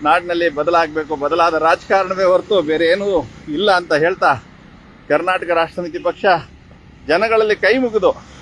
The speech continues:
ಕೇಳ್ತಾ ಇರುವಂಥದ್ದು. ನೋಡಿ, ಇಷ್ಟೊಂದು ಅವ್ಯವಹಾರ,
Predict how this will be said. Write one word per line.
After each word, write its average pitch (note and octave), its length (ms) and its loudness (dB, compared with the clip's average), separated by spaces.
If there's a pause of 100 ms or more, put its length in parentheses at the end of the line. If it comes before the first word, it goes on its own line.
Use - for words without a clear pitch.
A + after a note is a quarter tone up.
(180)
ಕೇಳ್ತಾ F#3 340 2
ಇರುವಂಥದ್ದು. F3 640 -4 (480)
ನೋಡಿ, E3 280 2 (500)
ಇಷ್ಟೊಂದು C4 460 2
ಅವ್ಯವಹಾರ, F#3+ 480 2